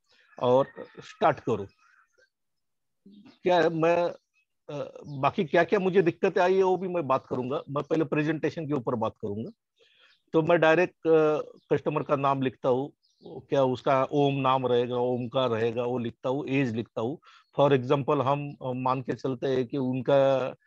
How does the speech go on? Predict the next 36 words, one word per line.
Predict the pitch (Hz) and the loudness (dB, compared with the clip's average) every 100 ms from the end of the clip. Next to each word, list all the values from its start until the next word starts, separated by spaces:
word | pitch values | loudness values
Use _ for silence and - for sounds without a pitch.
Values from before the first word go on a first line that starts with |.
| _ - | _ -10
मैं | 123 127 | -2 -2
किसी | 131 123 | -2 -4
कस्टमर | 123 127 156 143 | -2 0 0 0
के | 139 | 0
पास | 151 143 127 | 0 0 0
गया | 123 123 | 0 2
हूँ | 123 127 | 0 -2
और | - 135 131 | -4 -4 -4
उनका | 123 143 | -4 -2
एज | 127 143 | 0 0
फ़ोर्टी | - 127 110 107 | -2 -6 -4 -10
है, | 87 - _ _ _ _ _ _ _ _ - | -12 -20 _ _ _ _ _ _ _ _ -6
तो | 143 | -2
मैं | 147 165 | 2 2
उनको | 160 180 | 2 -2
बोलता | 151 156 151 | -2 -2 0
हूँ | 160 156 | -2 -2
कि, | 160 | -6
"सर, | 147 165 156 - _ _ 156 | -2 0 0 -4 _ _ -8
एक | 139 127 | -6 0
बढ़िया | 147 151 | 2 2
प्लान | 151 139 135 | 0 0 -2
आया | 127 120 117 | 0 -2 -2
है। | 104 156 _ _ _ _ _ _ _ _ _ _ _ _ _ _ _ _ _ _ _ _ _ _ _ _ _ _ _ - | -6 -10 _ _ _ _ _ _ _ _ _ _ _ _ _ _ _ _ _ _ _ _ _ _ _ _ _ _ _ -14
आ, | 147 | -14
कि | 147 - 170 | -10 -2 0
मुझे | 147 165 | 2 0
क्या-क्या | 208 180 170 196 | 2 2 4 2
ऑब्जेक्शन | 156 170 - 185 | 4 0 -2 -2
आए, | 170 185 | 0 2
वो | 170 165 | 2 0
भी | 165 | 0
मैं | 147 117 | -2 -4
बाद | 110 | -6
में | 113 | -6
बताऊंगा।" | 104 104 104 113 | -10 -12 -12 -12